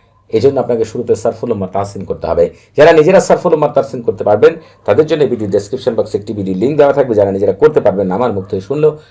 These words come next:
সরফুল উম্মাহ তাহসিন হয়ে যাবে ইনশাআল্লাহ। আপনারা এই আমলটিকে শনিবার, মঙ্গলবার, বৃহস্পতিবার এই তিন দিন যে কোনো সময় করতে পারবেন। আর যারা মনে করেন যে অন্যান্য দিনও করতে চান,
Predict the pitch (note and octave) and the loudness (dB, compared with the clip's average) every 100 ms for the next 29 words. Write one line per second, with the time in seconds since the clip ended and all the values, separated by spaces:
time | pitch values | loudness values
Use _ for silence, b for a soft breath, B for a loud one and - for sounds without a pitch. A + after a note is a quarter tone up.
0 | B - A2 F#2 F#2+ F#2 E2 D#2+ E2+ F2 | B -8 -6 -6 -8 -10 -10 -10 -12 -12
1 | E2+ D#2+ F2 D2+ D2+ - D2 D#2+ G2 - | -16 -14 -10 -8 -8 -10 -10 0 2 2
2 | - _ _ _ _ _ _ _ _ _ | -4 _ _ _ _ _ _ _ _ _
3 | _ - - G2+ A2+ D#3+ B2 G#2+ G#2+ _ | _ -20 -6 -2 2 4 6 4 2 _
4 | _ _ _ _ _ _ _ _ _ _ | _ _ _ _ _ _ _ _ _ _
5 | _ _ _ _ D3+ B2 C3+ E3 D#3 C3 | _ _ _ _ 4 4 4 4 2 -2
6 | B2+ D#3 D3 C3 G#2+ G#2+ G#2+ G2 F2+ E2 | -2 0 2 2 0 -2 -2 0 -2 -4
7 | - G2+ B2 - G#2 F#2+ F2 F#2 F#2+ - | -6 -6 -6 -8 -8 -2 0 -2 -4 -8
8 | B2 B2+ B2+ F#2+ G2+ C#3 B2 G2+ F#2 F#2+ | -6 -4 -4 -4 -4 -4 -4 -8 -6 -8
9 | - F2+ E2 F2 E2+ F#2+ A2+ A#2 G2 G#2 | -8 -6 -4 -4 -4 0 2 2 -2 -2
10 | B2 A#2+ F#2+ F2+ F#2+ F2+ b b _ - | -2 0 -2 -2 -6 -8 b b _ -2
11 | C3+ F3+ E3+ C#3+ B2 G#2 - F#2 F2+ F2 | 2 4 4 2 2 0 -2 -2 -4 -6